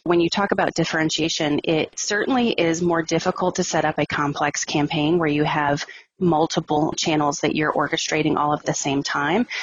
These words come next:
But I think that is what we're seeing where our customers are standing out is, is when they're taking the time to not just check off their list another campaign, another email campaign, but they're saying, "No,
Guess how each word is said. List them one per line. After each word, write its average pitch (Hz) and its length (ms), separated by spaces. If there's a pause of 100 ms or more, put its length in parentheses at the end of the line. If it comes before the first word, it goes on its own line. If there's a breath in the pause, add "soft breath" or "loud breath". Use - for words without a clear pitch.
(140 loud breath)
But 190 120
I 180 80
think 214 240
that 185 160
is 165 200
what 160 160
we're 160 120
seeing 160 400
where 165 380
our 160 180
customers 156 500
are 147 80
standing 147 460
out 156 240
is, 151 180
is 147 140
when 156 100
they're 151 140
taking 175 460
the 214 100
time 151 440 (340 loud breath)
to 190 100
not 175 260
just - 260 (160)
check - 400
off 170 300
their 160 180
list 160 560
another 156 360
campaign, 151 580
another 151 320
email 175 320
campaign, 151 480
but 151 160
they're 156 140
saying, 156 260
"No, 165 280